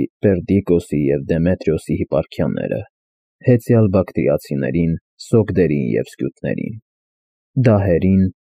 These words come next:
հեծյալ նետաձիգներին, փաղանգի վահանակիրներին, Կլիտոսի և Քենոսի ջոկատները, նետաձիգներին և ագրիանացիներին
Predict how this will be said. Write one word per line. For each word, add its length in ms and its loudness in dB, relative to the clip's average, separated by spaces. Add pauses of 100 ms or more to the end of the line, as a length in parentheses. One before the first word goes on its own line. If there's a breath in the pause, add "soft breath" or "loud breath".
հեծյալ 480 2
նետաձիգներին, 960 0 (420)
փաղանգի 560 2
վահանակիրներին, 1000 -2 (400)
Կլիտոսի 600 2
և 200 2
Քենոսի 500 -2
ջոկատները, 720 -4 (840)
նետաձիգներին 880 4
և 260 2
ագրիանացիներին 1040 0